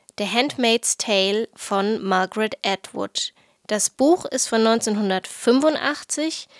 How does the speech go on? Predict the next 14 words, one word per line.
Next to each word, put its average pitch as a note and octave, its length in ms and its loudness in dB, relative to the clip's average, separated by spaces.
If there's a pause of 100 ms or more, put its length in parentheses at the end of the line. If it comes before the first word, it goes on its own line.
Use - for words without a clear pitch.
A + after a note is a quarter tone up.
(140)
Seit A3+ 340 2
zweitausendsiebzehn A#3 1120 0
gibt A#3+ 240 -4
es A3 140 -2
eine G3 400 2
Fernsehserie C#4 960 2
darüber C4 540 2
und A3+ 180 -2
es A3 140 -6
ist - 320 -6
der G#3+ 260 2
absolute B3+ 540 0
Referenzpunkt A#3+ 1120 0
für A3 500 0